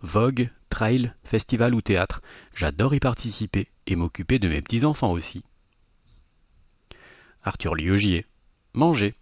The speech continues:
J'apprécie la cuisine simple et généreuse. Et en réalité, je crois que toutes les tables sont de bonnes adresses,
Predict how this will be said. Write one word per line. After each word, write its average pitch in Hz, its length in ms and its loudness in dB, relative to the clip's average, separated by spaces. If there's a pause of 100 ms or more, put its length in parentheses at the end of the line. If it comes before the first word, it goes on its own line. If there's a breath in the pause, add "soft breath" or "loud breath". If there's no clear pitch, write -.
(560 loud breath)
J'apprécie 170 400 2
la 139 140 6
cuisine 113 320 2
simple 107 340 0
et 85 40 0
généreuse. 85 500 0 (380)
Et 104 100 2
en 87 80 4
réalité, 85 480 4
je 98 100 2
crois 127 240 0
que - 120 -2
toutes 135 200 0
les 117 140 2
tables 123 340 2
sont 98 160 -2
de 80 100 -2
bonnes 101 260 0
adresses, 80 380 0